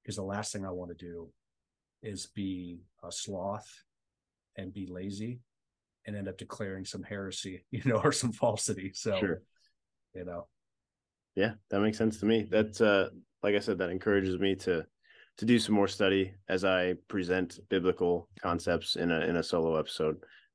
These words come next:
Speaker 2: Um, so maybe I'll model the show after, after you. I'll get to an hour of presuppositional
Speaker 1: <laughs>
Speaker 2: apologetics, and, uh,
Speaker 1: <laughs>
Speaker 2: I'll be better for it, for sure.
Speaker 1: A-, amen, brother.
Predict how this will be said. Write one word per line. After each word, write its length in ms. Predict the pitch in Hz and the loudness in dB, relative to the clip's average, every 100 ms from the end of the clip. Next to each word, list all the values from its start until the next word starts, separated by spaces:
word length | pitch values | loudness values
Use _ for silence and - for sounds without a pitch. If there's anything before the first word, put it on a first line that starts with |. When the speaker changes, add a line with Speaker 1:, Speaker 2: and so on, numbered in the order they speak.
| - | -4
Speaker 2:
Um, 260 | 80 76 76 | -2 -2 -2
so 300 | - 78 76 | 0 0 2
maybe 220 | 87 85 | 2 4
I'll 140 | 87 85 | 2 2
model 460 | 82 82 82 85 _ - - - - _ _ - | 2 2 0 -4 _ -20 -20 -20 -20 _ _ 0
the 100 | 110 | 2
show 320 | - 110 104 | 6 6 8
after, 640 | 101 - 101 95 98 95 | 4 2 2 2 0 -6
after 260 | 101 - 98 | -6 -4 0
you. 240 | 95 101 | 2 4
I'll 80 | 95 | 6
get 160 | 90 87 | 4 2
to 100 | 92 | 0
an 80 | 85 | 2
hour 340 | 87 92 92 | 2 2 2
of 180 | 82 - - _ _ - | 0 -6 -18 _ _ -8
presuppositional 1080 | 92 98 92 90 87 87 87 95 87 85 127 | -2 -2 -2 -2 -2 0 0 0 2 4 4
Speaker 1:
<laughs> 300 | 151 - 151 | 4 2 0
Speaker 2:
apologetics, 720 | 175 92 92 92 92 107 - 90 | 0 2 2 4 4 4 0 -2
and, 260 | 85 82 | 0 0
uh, 220 | 80 80 80 | 0 -2 -4
Speaker 1:
<laughs> 540 | 107 107 - _ _ | -6 -6 -10 _ _
Speaker 2:
I'll 80 | 139 | 0
be 100 | 92 | 2
better 220 | 90 92 | 4 2
for 220 | - 92 82 | 2 0 0
it, 80 | - | -4
for 100 | - | -10
sure. 300 | 80 92 85 117 | -2 0 0 -2
Speaker 1:
A-, 200 | 113 101 - 117 | -4 -4 -10 -6
amen, 400 | 117 117 127 117 | -4 -2 -2 -2
brother. 340 | 98 98 104 | -2 -2 -6